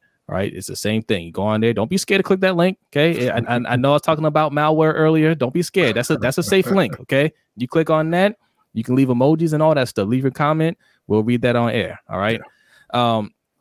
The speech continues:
Speaker 1: yeah. Okay, guys, start putting your predictions in here. This is a tough one, man. Uh, uh, this
Speaker 2: Yeah,
Speaker 1: is tough.
Speaker 2: uh,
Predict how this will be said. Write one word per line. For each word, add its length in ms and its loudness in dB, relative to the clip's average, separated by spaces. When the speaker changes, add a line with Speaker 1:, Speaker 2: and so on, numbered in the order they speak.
Speaker 1:
yeah. 300 0
Okay, 220 -2
guys, 260 -2
start 300 -2
putting 320 -2
your 100 -2
predictions 640 -4
in 100 -6
here. 120 -8
This 240 -2
is 80 -2
a 100 2
tough 420 -4
one, 200 0
man. 360 -2
Uh, 540 0
uh, 360 0
this 120 0
Speaker 2:
Yeah, 140 2
Speaker 1:
is 60 -8
tough. 160 0
Speaker 2:
uh, 240 -4